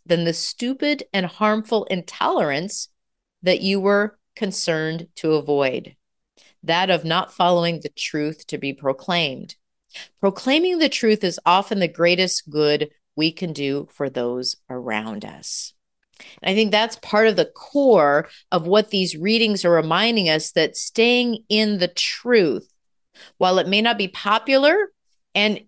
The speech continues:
in the time of Jesus, it, it wasn't popular for the scribes and the Pharisees as he was standing, the truth, standing in front of these church leaders. It wasn't popular.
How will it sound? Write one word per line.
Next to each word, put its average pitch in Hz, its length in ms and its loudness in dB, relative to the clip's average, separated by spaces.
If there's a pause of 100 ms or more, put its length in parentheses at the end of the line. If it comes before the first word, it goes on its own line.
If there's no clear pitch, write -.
(120)
in 226 140 4
the 220 100 4
time 226 320 0
of 190 140 0
Jesus, 240 520 0
it, 254 140 0 (100)
it 202 140 2
wasn't 190 360 0
popular 202 540 0
for 262 160 -2
the 302 140 -2
scribes 120 560 -2
and 240 100 0
the 262 80 2
Pharisees 247 720 2
as 160 160 -4
he 220 100 -4
was 220 280 0
standing, 196 600 0 (240)
the 233 380 0
truth, 269 520 -2
standing 262 500 0
in 226 80 -2
front 247 260 0
of 220 100 -4
these 175 320 -4
church - 440 -6
leaders. 214 680 -2 (1080)
It 170 80 -4
wasn't 202 300 -2
popular. 226 760 -2